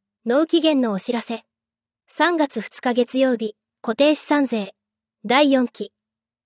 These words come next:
国民健康保険税、第八期。介護保険料、第八期。後期高齢者医療保険料、第八期。納期限までの納付を。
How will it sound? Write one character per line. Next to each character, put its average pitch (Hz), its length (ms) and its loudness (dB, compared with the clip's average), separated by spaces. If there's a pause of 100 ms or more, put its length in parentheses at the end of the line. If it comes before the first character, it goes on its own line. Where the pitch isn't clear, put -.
国 240 240 2
民 339 200 2
健 330 180 2
康 320 240 4
保 294 40 -4
険 294 280 0
税、 208 260 -6 (480)
第 254 220 2
八 262 240 -6
期。 208 180 -10 (680)
介 285 200 4
護 330 120 4
保 339 80 0
険 320 240 2
料、 208 260 -2 (240)
第 254 220 2
八 240 240 -8
期。 - 200 -12 (680)
後 330 180 4
期 320 160 -4
高 294 220 4
齢 302 180 4
者 233 140 -2
医 214 60 2
療 262 200 4
保 269 120 -4
険 285 220 0
料、 202 260 -4 (500)
第 262 200 2
八 262 240 -6
期。 - 200 -12 (460)
納 277 200 4
期 349 140 4
限 349 180 4
ま 320 100 2
で 285 80 2
の 214 140 0
納 202 200 -2
付 208 160 -10
を。 208 160 -6